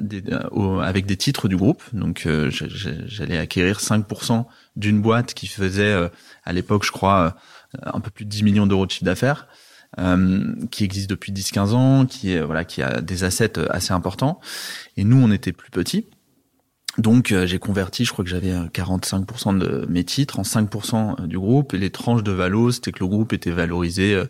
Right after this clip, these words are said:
entre, euh, quinze et vingt millions. Et nous, euh, voilà, on était un... la valo, c'est calculé un petit peu sur cette règle de trois, en fait. Euh, on, on veut que t'aies cinq pour cent, enfin,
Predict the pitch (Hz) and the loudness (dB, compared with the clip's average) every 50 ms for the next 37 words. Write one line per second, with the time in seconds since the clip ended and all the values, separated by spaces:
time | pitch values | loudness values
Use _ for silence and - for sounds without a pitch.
0 | - _ - - _ _ _ - 123 104 95 - - - 110 104 104 104 101 95 | -6 _ -20 -20 _ _ _ -8 -4 -4 -4 -4 -4 0 2 4 4 6 6 6
1 | 90 90 90 92 95 - _ _ _ _ - - 73 - - 113 107 104 98 101 | 4 4 2 0 -2 -6 _ _ _ _ -14 -14 -12 -4 0 0 2 2 2 2
2 | 92 95 92 92 92 90 95 104 117 131 131 - _ - - - - - - - | 2 2 4 4 4 4 2 2 2 2 0 -4 _ -20 -20 -20 -20 -20 -20 -20
3 | _ - - 98 98 95 95 95 101 107 107 101 95 90 90 - - - 87 90 | _ -14 -12 -12 -8 -6 0 2 4 4 4 4 2 0 0 -2 -4 -2 -2 -2
4 | 92 95 95 - - 95 92 92 90 - - - 90 - - - - - _ - | -2 -2 -4 -4 -4 -4 -4 -2 -4 -6 -8 -10 -12 -10 -10 -10 -12 -12 _ -6
5 | 113 107 98 101 95 107 117 117 - - 104 - 107 104 - - 110 110 113 107 | -4 0 2 4 4 4 4 2 0 -2 -2 -2 -2 -2 -2 0 2 2 2 2
6 | 101 95 - - - 120 120 120 - - - - 101 - - - 101 101 98 98 | 2 0 -4 -4 -2 0 0 2 0 -2 -4 -4 -6 -4 -2 0 0 2 2 2
7 | - - - 98 87 82 - - - - - _ - - - - 80 85 90 - | 2 2 2 2 2 0 -2 -4 -8 -8 -12 _ -10 -6 -4 -4 -2 -2 -4 -6
8 | - 95 92 101 104 101 - 98 - 98 98 95 - 95 - - 117 113 113 - | -6 -4 0 0 0 2 0 0 0 0 -2 -2 -4 -8 -4 -2 0 0 0 0
9 | 92 87 | 0 -2